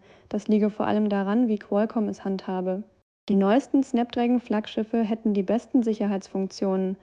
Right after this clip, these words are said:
und Motorola müsse anfangen, für längere Updates unterhalb der Flaggschiffe zu zahlen.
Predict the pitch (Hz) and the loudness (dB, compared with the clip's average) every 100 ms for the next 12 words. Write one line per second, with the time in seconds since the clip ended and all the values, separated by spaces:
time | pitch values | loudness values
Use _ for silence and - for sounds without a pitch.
0 | - - _ 208 190 208 262 285 240 214 | -18 -20 _ -2 2 4 4 4 2 2
1 | 214 202 226 - - 208 202 196 185 190 | 2 2 0 -2 -2 -2 -2 -2 -2 -2
2 | 202 _ _ - 196 226 254 233 - 220 | -6 _ _ -2 2 2 2 0 -4 -2
3 | 220 220 - 240 254 226 214 208 - 208 | -2 -2 0 -2 0 -2 -2 -4 -2 -6
4 | - 214 202 - 202 - 196 190 185 190 | -4 -6 -6 -8 -12 -6 -4 -2 -2 -6